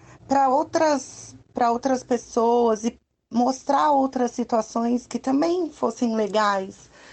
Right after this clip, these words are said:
sabe? Além de só denunciar e tudo mais. É, foi na faculdade, assim, que eu, que eu descobri esse outro lado.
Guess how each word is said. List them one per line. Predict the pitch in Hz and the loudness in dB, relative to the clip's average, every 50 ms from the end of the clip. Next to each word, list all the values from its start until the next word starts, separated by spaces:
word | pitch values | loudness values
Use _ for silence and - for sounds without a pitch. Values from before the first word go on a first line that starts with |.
| - - - | -20 -20 -10
sabe? | - - 269 262 240 220 202 233 | -2 0 2 2 2 2 2 2
Além | 226 226 226 226 226 | 2 2 2 2 2
de | 214 214 214 | 0 -2 -6
só | - - 247 240 226 | -4 0 0 2 2
denunciar | 190 220 220 214 208 208 202 - - - 233 208 185 185 196 214 226 226 220 208 202 196 196 | 2 0 -2 -2 -4 -6 -8 -10 -6 -2 -2 0 0 0 0 0 0 0 -2 -2 -2 -4 -4
e | 190 | -6
tudo | 180 - 214 190 202 | -8 -10 -8 -6 -4
mais. | 208 202 190 185 - - - - - - _ _ _ _ _ _ - | -4 -4 -4 -6 -8 -12 -16 -20 -20 -20 _ _ _ _ _ _ -2
É, | 220 226 226 226 226 220 220 220 | 0 2 2 2 2 2 0 -2
foi | 220 - 262 240 | -2 -2 -2 0
na | 240 247 247 | 0 0 0
faculdade, | - 254 262 - 285 226 254 254 254 247 247 | -2 -2 -2 -2 -2 0 2 2 2 2 0
assim, | 254 240 - 247 247 240 | -2 -4 -2 -2 -2 0
que | - 262 | 0 0
eu, | 233 220 226 | -2 -2 -4
que | - - | -4 -4
eu | 233 220 | -4 -4
descobri | 220 - - - 220 214 233 233 | -4 -8 -8 -8 -4 -2 0 -2
esse | 226 - - | -2 -2 -4
outro | 247 - - 269 285 | -6 -4 -2 -2 0
lado. | 285 277 - 196 208 220 220 | 0 0 0 -2 -4 -6 -12